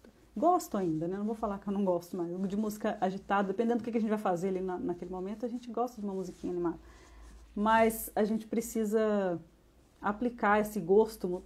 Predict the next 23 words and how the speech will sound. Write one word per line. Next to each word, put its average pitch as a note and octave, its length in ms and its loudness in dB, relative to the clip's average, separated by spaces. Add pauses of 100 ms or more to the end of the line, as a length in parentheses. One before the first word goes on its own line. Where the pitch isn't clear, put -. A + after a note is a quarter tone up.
né, F3+ 200 -2
pela F3+ 240 0
música F#3+ 440 -2
nesses G#3+ 340 -2
momentos A3 320 -2
que - 60 -6
a A3 40 0
gente A#3 120 -4
precisa A#3+ 400 -4
buscar - 300 -10
uma A3+ 140 -2
paz G3+ 340 -2
também. F3 280 0 (1400)
Porque F#3+ 240 -8
ajuda G3+ 280 -2
sim, B3 240 -6 (440)
né? G3+ 240 0
O, F#3 500 2 (240)
as F#3+ 140 2
notas G3+ 480 2
musicais G3 520 0
estão F#3 200 -4
muito, G3 500 -2